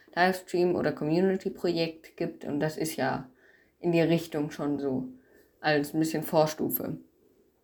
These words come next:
Und sonst schreibt gerne unter diese Folge, wie ihr das Titelbild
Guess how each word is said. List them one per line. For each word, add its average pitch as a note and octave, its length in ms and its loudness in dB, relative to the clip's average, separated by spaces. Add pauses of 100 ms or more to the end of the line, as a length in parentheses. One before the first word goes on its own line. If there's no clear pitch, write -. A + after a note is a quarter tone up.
(320)
Und F3 200 2
sonst A#3+ 500 4 (640)
schreibt A3+ 360 0
gerne F#3 320 0
unter F3+ 220 0
diese E3+ 220 -6
Folge, D#3+ 400 -2
wie D#3 120 -2
ihr D3+ 140 2
das C#3+ 220 -6
Titelbild A3 640 4